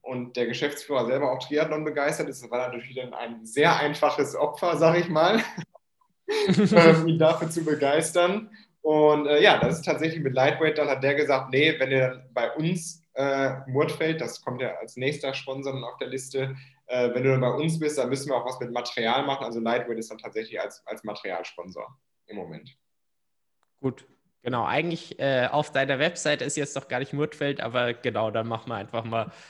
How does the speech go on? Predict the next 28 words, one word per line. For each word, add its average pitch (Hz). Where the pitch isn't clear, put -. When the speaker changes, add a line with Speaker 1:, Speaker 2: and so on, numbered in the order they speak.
Speaker 2:
äh, 113
damit 107
weiter. 95
Speaker 1:
Ja, -
genau. 135
Ja, 123
das, 123
das 131
kam 151
dann, 135
die 131
Idee 151
kam 143
halt 139
eigentlich 135
über 147
Lightweight. 143
Also 131
es 131
war 131
dann 131
erst 139
so 139
rum, 139
Lightweight 139
war 135
die 131
Initialidee. 151